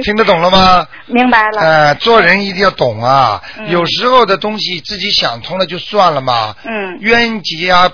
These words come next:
Speaker 1: 宜解不宜结，实际上这个解就是不要讲啊。
Speaker 2: 嗯。
Speaker 1: 多讲出来不好的。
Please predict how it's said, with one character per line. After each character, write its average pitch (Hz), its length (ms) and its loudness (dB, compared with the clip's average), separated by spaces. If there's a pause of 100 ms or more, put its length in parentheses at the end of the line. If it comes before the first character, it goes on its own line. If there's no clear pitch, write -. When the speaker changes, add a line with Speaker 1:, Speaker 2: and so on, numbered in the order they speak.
Speaker 1:
宜 180 280 -6
解 165 200 -2
不 196 160 -8
宜 180 180 -6
结， 185 240 -2
实 185 260 -4
际 220 160 -6
上 190 140 0
这 190 120 -8
个 196 120 -6
解 139 540 -6 (200)
就 202 100 -4
是 180 80 -6
不 220 240 -8
要 247 160 4
讲 135 220 -4 (120)
啊。 107 360 -10 (240)
Speaker 2:
嗯。 175 360 -10 (220)
Speaker 1:
多 254 160 2
讲 139 300 0
出 160 100 -8
来 196 120 2
不 208 160 -6
好 117 280 -10
的。 110 360 -6